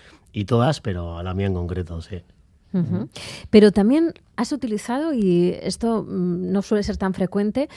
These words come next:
Speaker 2: la poesía, tú mismo lo has dicho, como herramienta para denunciar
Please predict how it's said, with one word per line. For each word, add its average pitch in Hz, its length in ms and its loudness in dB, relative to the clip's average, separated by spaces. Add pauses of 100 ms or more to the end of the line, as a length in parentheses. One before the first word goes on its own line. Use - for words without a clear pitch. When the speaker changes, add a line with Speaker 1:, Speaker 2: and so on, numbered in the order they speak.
(240)
Speaker 2:
la 175 160 0
poesía, 214 420 0
tú 202 80 0
mismo 214 260 2
lo 202 60 2
has 180 120 0
dicho, 214 280 -2
como 214 220 4
herramienta 190 400 2
para 180 260 0
denunciar 170 640 0